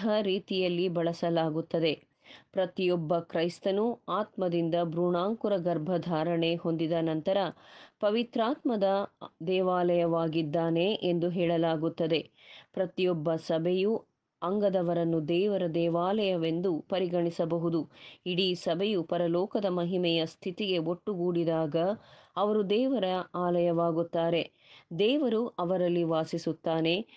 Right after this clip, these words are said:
ಮತ್ತೊಂದು ಸಂಕೇತದ ಪ್ರಕಾರ ಪ್ರತಿಯೊಬ್ಬ ಕ್ರೈಸ್ತನೂ ಜೀವಂತ ಕಲ್ಲುಗಳಾಗಿದ್ದು, ಭವಿಷ್ಯದ ಮಹಾ ದೇವಾಲಯವಾಗುವುದಕ್ಕೆ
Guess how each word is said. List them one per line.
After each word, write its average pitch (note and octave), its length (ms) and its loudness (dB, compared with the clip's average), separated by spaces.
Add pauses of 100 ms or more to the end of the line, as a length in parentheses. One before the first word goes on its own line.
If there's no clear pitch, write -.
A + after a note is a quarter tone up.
(220)
ಮತ್ತೊಂದು B3 600 0
ಸಂಕೇತದ F#3+ 640 -2
ಪ್ರಕಾರ E3+ 640 -2
ಪ್ರತಿಯೊಬ್ಬ F3 640 -2
ಕ್ರೈಸ್ತನೂ F3 680 -2 (480)
ಜೀವಂತ G#3+ 600 -2
ಕಲ್ಲುಗಳಾಗಿದ್ದು, F3+ 1040 0 (440)
ಭವಿಷ್ಯದ G#3 560 -2
ಮಹಾ F3 460 0 (100)
ದೇವಾಲಯವಾಗುವುದಕ್ಕೆ F3 1400 0